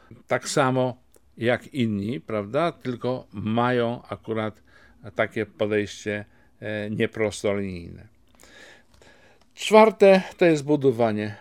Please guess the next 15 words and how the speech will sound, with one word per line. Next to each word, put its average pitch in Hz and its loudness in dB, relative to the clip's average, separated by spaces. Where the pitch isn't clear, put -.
prototypów, 92 -8
czyli 120 -2
tak 139 0
jak 135 -2
mówiłem 107 -6
wcześniej, 139 -6
staramy 123 -2
się 104 -4
budować 110 -2
prototypy 107 -4
jak 110 -2
najszybciej 139 -6
po 147 2
to, 147 -4
żeby 113 -6